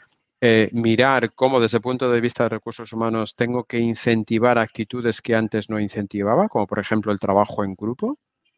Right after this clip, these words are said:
trabajo en grupo remoto, distribuido, ¿no? Tengo que también, eh,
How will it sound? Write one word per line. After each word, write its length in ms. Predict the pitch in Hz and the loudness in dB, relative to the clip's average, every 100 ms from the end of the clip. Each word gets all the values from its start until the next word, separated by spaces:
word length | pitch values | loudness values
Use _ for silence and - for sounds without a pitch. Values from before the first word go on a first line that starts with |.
| - | -4
trabajo 420 | 101 98 110 110 | 2 4 4 2
en 80 | 101 | -4
grupo 300 | 107 98 98 | -4 -4 -4
remoto, 520 | 92 92 113 214 302 - _ _ _ _ _ _ _ _ _ _ _ - | -4 -4 -6 -6 -8 -10 _ _ _ _ _ _ _ _ _ _ _ 0
distribuido, 840 | 110 - 110 101 104 143 254 320 _ _ _ _ _ _ _ _ _ | 0 2 0 2 0 0 -4 -8 _ _ _ _ _ _ _ _ _
¿no? 240 | 113 202 - - - - | -4 -4 -4 -20 -20 0
Tengo 240 | 120 117 | 2 4
que 140 | 123 120 | 4 2
también, 540 | 113 113 123 123 120 - | 2 4 4 4 2 0
eh, 400 | 117 110 110 | 2 2 2